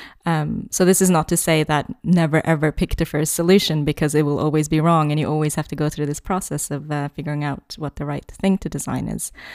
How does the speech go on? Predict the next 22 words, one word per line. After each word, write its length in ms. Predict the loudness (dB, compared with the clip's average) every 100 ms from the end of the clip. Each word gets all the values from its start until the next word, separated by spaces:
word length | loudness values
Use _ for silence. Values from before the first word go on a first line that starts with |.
| -18 -18 -8 -2
Um, 480 | 0 0 -2 -4 -8 _ _ -16 -16 _ _ _
uh, 180 | -6 -6 -4
it's, 160 | -4
it's 240 | 0 0 4
sort 180 | 4 6
of 80 |
like 220 | 4 2 2
that, 320 | -2 -2 -10 -2
um, 420 | 0 0 -2 -4 -8 _ -4
<laughs> 60 | -2 -4 -12 -14 -12 -12 _ -6 0
almost 240 | 0 0
like 160 | -2 -2
a 80 |
design 640 | -2 -4 -2 0 2 2 2
Twitter 540 | 0 -2 -2 -2 -2 -2
meme 560 | 0 2 4 4 4 2 -4
of, 360 | -4 -2 -6 -4
you 100 | -4
know, 100 | -2
"Oh, 220 | -4 -4
us 160 | -6 -4
designers, 720 | -2 0 2 2 0 0 -2